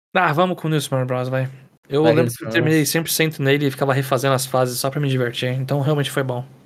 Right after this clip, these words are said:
Speaker 2: Ah, se eu falei no último podcast, eu continuo com essa ideia. Tipo, meu top um com certeza é The World Ends With You. É, eu não, não tenho dúvida, tipo, eu acho que foi muita época. Assim, a gente jogou numa época revoltadinha, eu acho, no início da adolescência ali, né? Foi quando lançou.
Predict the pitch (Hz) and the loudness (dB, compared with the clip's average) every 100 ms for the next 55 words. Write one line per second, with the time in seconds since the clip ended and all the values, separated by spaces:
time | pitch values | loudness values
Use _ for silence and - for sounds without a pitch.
0 | _ _ - 147 190 - 180 156 151 190 | _ _ -4 0 0 2 2 4 4 2
1 | 175 165 151 143 123 139 135 135 143 147 | 0 -4 -4 -2 0 0 0 -4 -6 -2
2 | 135 135 135 123 113 123 123 - - - | -2 -2 -4 -2 2 2 0 -4 -20 -20
3 | - 120 135 135 147 147 143 139 - 156 | -16 -2 0 2 0 0 -4 -4 -2 -2
4 | 185 147 131 123 123 120 117 120 117 110 | 0 0 2 2 2 2 2 2 0 -4
5 | 113 - 113 185 - _ _ _ - 120 | -6 -4 -2 -4 -12 _ _ _ 0 0
6 | 127 120 117 104 - 123 120 143 123 147 | 0 -2 -2 -6 -6 -2 0 0 2 2
7 | 160 131 - 127 110 101 - - 151 175 | 2 0 0 -2 -2 -2 -8 0 2 2
8 | - 196 - 175 175 175 139 120 120 - | 0 -2 0 0 0 2 4 2 0 -8
9 | - - - - 110 117 120 127 123 127 | -14 -16 -12 -4 -2 -2 -2 0 2 4
10 | 127 113 117 - - _ _ - 143 151 | 2 0 -4 -16 -20 _ _ -6 0 2
11 | 139 139 151 156 143 139 147 127 131 123 | 2 0 -2 0 0 2 2 0 -2 0
12 | 117 117 127 120 131 135 123 135 117 120 | 0 0 -2 -2 0 0 0 0 0 0
13 | 123 117 107 110 107 113 117 117 117 113 | -2 -2 -4 -4 -2 -4 -4 -6 -4 -2
14 | 110 110 - | -2 -4 -8